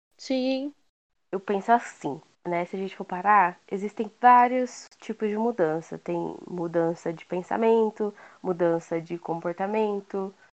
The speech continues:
Speaker 2: é, mudança de, de lugar, mudança de cultura, mudança de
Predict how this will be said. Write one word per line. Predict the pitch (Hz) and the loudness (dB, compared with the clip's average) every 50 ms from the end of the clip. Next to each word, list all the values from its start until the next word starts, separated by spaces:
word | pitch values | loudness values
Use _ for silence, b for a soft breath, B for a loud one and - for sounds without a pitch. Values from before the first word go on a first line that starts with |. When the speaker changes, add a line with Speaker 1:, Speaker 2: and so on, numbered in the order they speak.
| _ _ _ | _ _ _
Speaker 2:
é, | 170 170 165 165 160 160 156 156 156 - - - | -8 -6 -6 -6 -6 -6 -6 -6 -8 -8 -10 -10
mudança | - 170 175 175 170 175 170 170 170 180 - - 170 165 | -8 -8 -8 -4 0 0 2 2 0 -2 -2 -2 -2 -2
de, | 165 165 170 170 170 165 160 165 - - - _ _ _ _ _ _ _ _ _ | -2 -4 -6 -4 -4 -4 -4 -6 -8 -10 -14 _ _ _ _ _ _ _ _ _
de | 185 185 | -6 -4
lugar, | 180 202 208 220 214 214 214 214 214 214 | -4 -2 4 8 10 10 10 10 8 6
mudança | 220 208 190 180 180 175 180 - - 180 | 2 0 0 2 2 2 2 0 -4 -8
de | 180 190 - | -8 -10 -10
cultura, | - - 196 - - - 220 220 220 208 208 214 214 214 220 220 B B B B _ _ _ _ _ _ | -10 -12 -12 -8 -2 0 0 2 2 4 6 8 8 8 8 6 B B B B _ _ _ _ _ _
mudança | - 202 180 180 180 175 175 180 - 196 180 | -8 -6 0 4 4 4 4 4 0 -4 -8
de | 170 175 175 180 180 175 175 170 170 170 | -6 -6 -6 -2 -2 0 0 -2 -4 -6